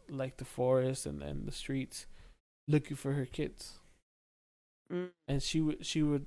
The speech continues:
Speaker 1: she would be crying and ho-, and not yelling, but, like,
Speaker 2: Yeah.
Speaker 1: calling out for her kids.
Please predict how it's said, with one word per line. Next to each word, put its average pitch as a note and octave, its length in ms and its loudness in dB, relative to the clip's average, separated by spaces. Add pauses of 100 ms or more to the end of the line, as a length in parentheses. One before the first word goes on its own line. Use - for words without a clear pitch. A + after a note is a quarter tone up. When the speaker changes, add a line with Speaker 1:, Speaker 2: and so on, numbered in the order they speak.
Speaker 1:
she - 200 0
would C#3+ 180 4
be C#3 100 2
crying C#3 760 2
and C3+ 140 0
ho-, C3 260 4
and B2+ 300 0 (100)
not F3+ 400 8
yelling, F3+ 440 10
but, E3 160 6
like, C3 300 4 (840)
Speaker 2:
Yeah. F3+ 320 10
Speaker 1:
calling D#3+ 280 10
out D3 160 4
for D3 120 0
her C3 80 4
kids. - 500 -4